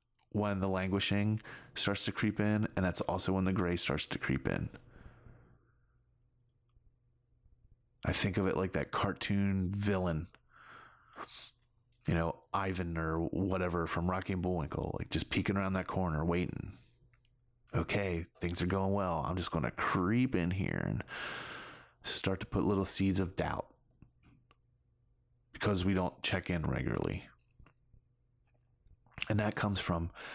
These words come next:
you know, mindfulness, meditation, breathing. There, there's a lot of things that you can do. But you need to take the time on a regular basis to check in with yourself, physically,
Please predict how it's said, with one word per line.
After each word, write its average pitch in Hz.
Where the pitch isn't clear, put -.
you 104
know, 85
mindfulness, 95
meditation, 80
breathing. 90
There, 87
there's 104
a 107
lot 107
of 107
things 98
that 92
you 87
can 85
do. 76
But -
you 98
need 95
to 104
take 87
the 82
time 87
on 85
a 80
regular 82
basis 87
to -
check -
in 90
with 87
yourself, -
physically, 95